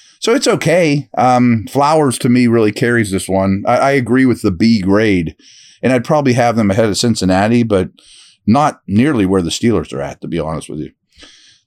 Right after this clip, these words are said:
The Brownies, as you can probably remember, didn't have a first or second round pick after the Watson trade. They gave him a C.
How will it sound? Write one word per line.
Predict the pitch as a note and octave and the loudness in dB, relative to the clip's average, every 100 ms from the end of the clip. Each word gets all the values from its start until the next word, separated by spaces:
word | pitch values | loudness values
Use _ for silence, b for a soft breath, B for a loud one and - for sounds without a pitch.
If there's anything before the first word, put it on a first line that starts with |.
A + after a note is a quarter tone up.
| - | -6
The | |
Brownies, | G#2 F#3+ F#3 C#3 C3+ C3 C3 | 0 2 2 2 0 0 -2
as | C3 B2 | 0 0
you | A#2 | -2
can | |
probably | D3 B2+ B2+ | 0 2 4
remember, | A#2+ A2+ A2 G#2+ | 2 2 2 0
didn't | B2 A#2+ | 2 2
have | A#2+ | 2
a | A2 | 0
first | - A2 | -2 -4
or | G#2+ | -4
second | - G2 G2+ | -2 -2 -2
round | G2 F#2+ | -4 -2
pick | F2+ F2+ | -4 -2
after | F2 - | -4 -4
the | F#2+ | -6
Watson | D2+ D2 - D2+ | -2 -4 -6 -12
trade. | - D#2+ D#2+ E2 | -8 -6 -6 -4
They | A2+ | 0
gave | C3 B2 | 0 2
him | A#2 | 0
a | |
C. | A2 - A#2+ F#2+ F2 G#2 | 0 -2 0 0 -2 -10